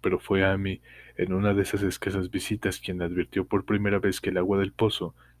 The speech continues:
ya no era potable. Tenía un mal sabor que no era exactamente fétido ni salado, y Amy recomendó a su amigo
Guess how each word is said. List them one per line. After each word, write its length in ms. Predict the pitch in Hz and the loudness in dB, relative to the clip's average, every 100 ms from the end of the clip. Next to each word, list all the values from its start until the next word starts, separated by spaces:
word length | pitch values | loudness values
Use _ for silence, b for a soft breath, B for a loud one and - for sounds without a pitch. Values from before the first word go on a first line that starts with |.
| - | -6
ya 180 | - 92 | -2 0
no 180 | 92 92 | 0 -2
era 200 | 92 92 | -2 -4
potable. 640 | - 78 90 95 - - _ b b b | -6 -6 -6 -8 -10 -16 _ b b b
Tenía 240 | 85 98 | 0 6
un 100 | 143 | 8
mal 180 | 143 143 | 10 8
sabor 400 | 135 127 120 123 | 6 6 6 4
que 140 | - 110 | 4 0
no 120 | 113 | 4
era 140 | 113 | 4
exactamente 840 | 113 - 113 - - 104 104 104 101 | 2 -2 -6 -4 -4 -2 -4 -4 -6
fétido 480 | - 110 - 85 78 | -4 -4 -4 -6 -6
ni 100 | 73 | -10
salado, 500 | - 90 82 - - b b b b b _ | -12 -8 -8 -10 -20 b b b b b _
y 180 | - 92 | -4 0
Amy 340 | 101 101 95 - b b b | 0 -2 -6 -12 b b b
recomendó 640 | 104 92 - 87 87 98 107 | -4 -4 -4 -4 0 2 2
a 40 | |
su 160 | - 117 | 2 0
amigo 440 | 113 110 101 92 | 0 0 -2 -6